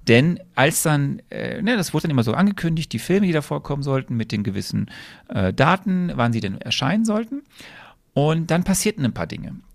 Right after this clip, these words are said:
Es passierte vor allem einen Monat später nach dieser Veranstaltung dieser Sony-Hack, von dem ich erzählt habe. Diese Mails, die da veröffentlicht wurden, ne, wo zum Beispiel auch rauskam, dass Perlmutter sich, äh, wieder mal sehr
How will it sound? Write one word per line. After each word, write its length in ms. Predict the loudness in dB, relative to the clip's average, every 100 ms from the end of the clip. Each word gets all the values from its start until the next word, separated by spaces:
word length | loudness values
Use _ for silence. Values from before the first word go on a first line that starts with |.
| _ -20
Es 120 | -18 -8
passierte 280 | -4 -4
vor 220 | -4 -4 -2
allem 380 | 0 0 -2 -10 -20 -20 -20 0
einen 120 | 4
Monat 360 | 6 6 4 -2
später 360 | -2 0 0 0
nach 80 |
dieser 200 | -2 -4
Veranstaltung 760 | -4 -4 -4 -2 -2 0 -2 -2 -10 -20 -20 -20 -2
dieser 160 | 2 2
Sony-Hack, 800 | 2 2 2 2 0 -2 -4 -12
von 200 | -6 -4
dem 120 | -4
ich 120 | -6
erzählt 400 | -8 -8 -10 -12
habe. 120 | -16 -16 _ _ _ _ _ _ _ _ -4
Diese 160 | 0
Mails, 420 | 4 4 4 0
die 100 | -4
da 100 | -4
veröffentlicht 580 | -4 -6 -4 -6 -8 -8
wurden, 260 | -10 -8 -4
ne, 160 | -2
wo 80 | -2
zum 160 | -2 -2
Beispiel 260 | -2 -4
auch 140 | -6 -2
rauskam, 320 | -2 -2 -4
dass 160 | -4 -4
Perlmutter 560 | 0 2 0 0 -2 -4 -18 -18 -18 -12
sich, 340 | -6 -4 -4
äh, 280 | -4 -2 -2
wieder 180 | -2 0
mal 220 | 0 0
sehr 400 | 4 4 4 0